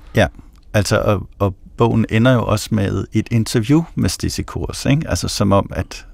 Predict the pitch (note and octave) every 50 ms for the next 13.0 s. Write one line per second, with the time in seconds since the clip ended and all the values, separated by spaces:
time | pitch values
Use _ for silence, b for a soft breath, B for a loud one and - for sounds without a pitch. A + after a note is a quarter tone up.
0 | - - - - - - - - F#2 F2 - - - - F#2+ F2+ F#2 G#2 G2+ F#2
1 | - - A#2+ A#2 A2 G2+ F#2+ - G2 F#2 - G#2 G2 - - F#2+ F#2+ - - -
2 | G#2 G2 F#2 - - F#2 F#2 - - - - - F#2+ F#2 - - G#2 F#2+ F2+ -
3 | F#2 - - F#2+ F2 F2 F2 F2 - - - E2 E2 - - A2 F#2 F2+ - -
4 | B B B B B B B B B B B B B B - G2 B2 B2 G#2 -
5 | - - A#2+ A#2 A#2 A2+ A2 A2+ G#2+ B2 A2 G2+ - G#2 G#2 G#2+ - - G#2 G#2
6 | G2 F#2 - D2+ G2 F#2+ - - A2 G#2 G#2+ G#2+ - - G2 F#2 - F#2 F#2 G2
7 | - - - - G2 F#2 F2+ F2+ F2+ F2+ F2+ F2 - B B B B B B B
8 | B B B B B B B B B B B - - - - G2+ - F2+ F#2 F2+
9 | F2 F2 F2 - - F#2 G2 - G2 F2+ F2 - G2+ F#2+ F2 - - G#2 G2 F#2
10 | F2+ E2 G2 G2+ A2+ B2+ B2+ B2+ A2+ G2+ G2 F#2+ G2+ G2+ - _ - - - F#2+
11 | F#2 F#2 F2 E2+ E2+ - - - F#2 F#2+ F#2+ - - A2 A#2 - - A2 - F#2
12 | - - G2 F#2+ - - F2+ F2 F2+ G2 G2+ G2+ G2+ - - G#2 G2 F#2+ F#2 F2+